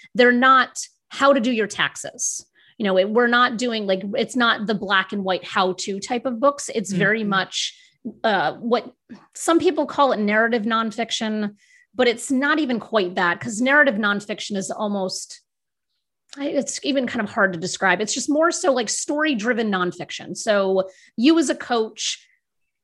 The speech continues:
Speaker 1: as a consultant, as whatever it is that you do in this world, how are you packaging up who you are and what your methodology is to be able to teach
Speaker 2: Mm-hmm.
Speaker 1: it to people who need to hear what you have to say? So people who can't afford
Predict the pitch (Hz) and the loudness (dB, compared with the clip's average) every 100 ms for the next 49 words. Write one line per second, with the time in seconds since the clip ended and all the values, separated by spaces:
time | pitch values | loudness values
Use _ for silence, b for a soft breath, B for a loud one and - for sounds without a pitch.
0 | _ 247 214 - 247 - 240 - 240 208 | _ 0 0 -6 -6 -2 -2 -2 -6 -4
1 | - - 202 202 254 277 262 262 214 214 | -4 0 0 2 4 4 4 2 0 -6
2 | 214 185 190 180 175 180 165 - 254 311 | -4 -2 -2 -2 -4 -4 -4 0 2 4
3 | 330 285 240 - 214 214 220 214 196 180 | 2 0 -4 0 0 0 -6 -4 -4 -4
4 | - - 285 247 233 208 208 196 185 202 | -6 -2 2 2 4 4 4 2 -2 -2
5 | 196 180 180 165 170 185 208 214 220 214 | -2 -4 -2 -2 0 -2 -2 -2 -2 -6
6 | - 214 202 208 190 185 175 170 - 311 | -6 -2 0 0 -2 -6 -6 -6 -4 -6
7 | 320 - b b b - 311 302 - 269 | -6 -14 b b b 0 4 4 2 -2
8 | - 233 226 220 202 208 196 190 - _ | 0 -2 -2 -4 -2 -2 0 -4 -8 _
9 | _ - 226 - 226 185 214 170 165 - | _ -6 -6 0 0 0 -2 -2 -2 -4
10 | 156 - 170 226 208 262 - 233 233 - | -8 -8 -6 -8 -4 -4 -2 -2 -4 -4
11 | 214 - - 294 294 277 277 | -6 -6 -6 -2 0 0 -2